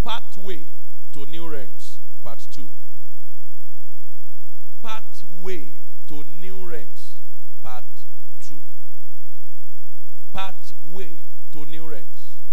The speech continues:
I told the church during the first service that our life, our life, your life is not designed to be lived in obscurity.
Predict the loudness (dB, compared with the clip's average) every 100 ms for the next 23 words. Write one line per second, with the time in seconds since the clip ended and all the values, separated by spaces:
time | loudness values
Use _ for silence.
0 | 0 0 0 0 0 0 0 0 0 0
1 | 0 0 0 0 0 0 0 0 0 0
2 | 0 0 0 0 0 0 0 0 0 0
3 | 0 0 0 0 0 0 0 0 0 0
4 | 0 0 0 0 0 0 0 0 0 0
5 | 0 0 0 0 0 0 0 0 0 0
6 | 0 0 0 0 0 0 0 0 0 0
7 | 0 0 0 0 0 0 0 0 0 0
8 | 0 0 0 0 0 0 0 0 0 0
9 | 0 0 0 0 0 0 0 0 0 0
10 | 0 0 0 0 0 0 0 0 0 0
11 | 0 0 0 0 0 0 0 0 0 0
12 | 0 0 0 0 0 0 0 0 0 0
13 | 0 0 0 0 0 0 0 0 0 0
14 | 0 0 0 0 0 0